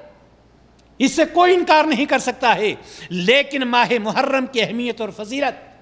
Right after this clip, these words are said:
जो मैंने आपके सामने कुरान और हदीस की रोशनी में बयान किया,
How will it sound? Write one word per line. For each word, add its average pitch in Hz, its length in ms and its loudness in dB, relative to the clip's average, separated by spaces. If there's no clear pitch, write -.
जो 294 220 4
मैंने 262 280 -2
आपके 254 360 2
सामने 247 340 0
कुरान 233 280 2
और 202 120 -2
हदीस 240 240 -6
की 240 100 -8
रोशनी 208 340 -6
में 208 160 -6
बयान 214 320 -2
किया, 226 320 -2